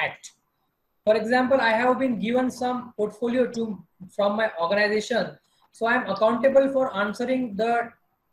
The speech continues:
failure and success of the concerned portfolio. Okay, so it must go together. When a person is authorized, then he is told, he is held responsible for its performance.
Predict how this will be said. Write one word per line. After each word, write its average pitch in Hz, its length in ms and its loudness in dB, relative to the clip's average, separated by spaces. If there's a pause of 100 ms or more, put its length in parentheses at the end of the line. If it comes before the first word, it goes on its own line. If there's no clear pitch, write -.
(100)
failure 254 360 4
and 247 160 2
success 214 320 -6
of 196 200 0
the 214 200 -10 (520)
concerned 202 360 -6
portfolio. 180 560 -6 (420)
Okay, 226 360 -2 (280)
so 214 200 0
it 233 120 -2
must 233 260 2
go 262 140 4
together. 226 540 2 (260)
When 220 200 0
a 240 60 0
person 226 360 0
is 262 100 4
authorized, 208 580 -2
then 220 160 -2
he 247 480 0
is - 220 -6
told, 247 360 2 (420)
he 247 180 0
is 185 140 -6 (160)
held 214 220 -2
responsible 226 760 -4 (360)
for 226 200 2
its 233 120 -6
performance. 180 720 -4